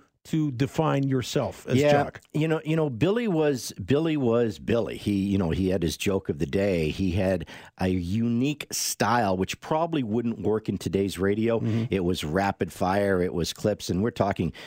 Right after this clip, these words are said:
Speaker 2: you know, old school radio back in the day where, you know, we had reel-to-reel tapes and we had cart machines and, you know, that's like an old eight-track, uh, machine. And, and Billy, you know, would, would just have this,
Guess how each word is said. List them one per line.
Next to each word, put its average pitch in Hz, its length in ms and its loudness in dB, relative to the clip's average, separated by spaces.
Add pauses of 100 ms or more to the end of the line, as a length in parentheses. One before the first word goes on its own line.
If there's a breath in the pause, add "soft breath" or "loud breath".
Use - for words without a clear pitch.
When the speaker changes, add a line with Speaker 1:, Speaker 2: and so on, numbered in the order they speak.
(100)
Speaker 2:
you 95 80 -2
know, 90 100 0
old 104 260 0
school 98 300 -2
radio 95 360 0
back 80 300 0
in 85 80 0
the 82 80 -2
day 90 200 0
where, 85 240 0 (240 loud breath)
you 95 80 -4
know, 90 60 0
we 101 140 0
had 78 100 -2
reel-to-reel 95 560 0
tapes 107 500 -2
and 92 140 0
we 95 140 0
had 90 260 -2
cart 113 340 -4
machines 98 600 0
and, 87 160 0 (200 loud breath)
you 87 60 -4
know, 78 80 0
that's 85 200 -2
like 87 160 0
an 95 80 2
old 85 180 0
eight-track, 95 480 -2
uh, 90 80 0
machine. 92 460 0
And, 80 100 0 (260 loud breath)
and 87 160 0
Billy, 123 300 0
you 120 180 -2
know, 107 140 2
would, 101 220 -2
would 98 180 0
just 104 220 -2
have 110 180 0
this, - 340 -4